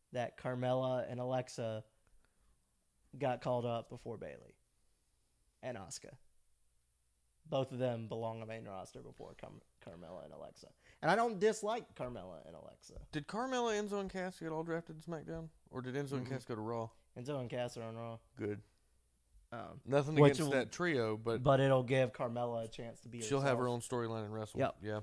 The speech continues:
Speaker 2: There was a lot of
Speaker 1: Okay.
Speaker 2: people that did not want her to just valet,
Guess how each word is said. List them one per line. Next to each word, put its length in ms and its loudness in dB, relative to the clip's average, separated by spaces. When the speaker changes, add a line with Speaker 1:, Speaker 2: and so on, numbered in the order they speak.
Speaker 2:
There 120 6
was 80 6
a 40 4
lot 200 12
of 60 8
Speaker 1:
Okay. 80 6
Speaker 2:
people 120 6
that 140 0
did 160 4
not 180 2
want 200 4
her 100 0
to 80 -2
just 220 -4
valet, 540 2